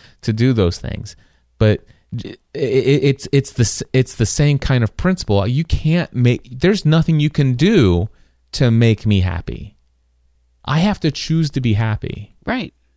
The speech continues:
Speaker 1: I have to choose to have joy in my life. The, the, my emotions are my responsibility.
Speaker 2: Absolutely.
Speaker 1: And, uh, and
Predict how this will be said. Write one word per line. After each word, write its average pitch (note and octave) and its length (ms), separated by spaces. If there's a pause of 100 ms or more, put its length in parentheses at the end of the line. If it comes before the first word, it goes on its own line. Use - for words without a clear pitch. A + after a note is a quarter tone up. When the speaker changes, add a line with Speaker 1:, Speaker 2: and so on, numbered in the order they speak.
(440)
Speaker 1:
I B2+ 100
have C3+ 180
to B2 80
choose C3 420
to A#2+ 80
have G2+ 180
joy G2+ 280
in F#2+ 80
my F#2 100
life. E2 200
The, A2+ 220
the, A#2+ 240
my B2 240
emotions B2+ 880
are A2+ 160
my G#2+ 300
responsibility. F#2+ 960
Speaker 2:
Absolutely. - 760 (320)
Speaker 1:
And, A2+ 500 (200)
uh, - 200 (120)
and B2 320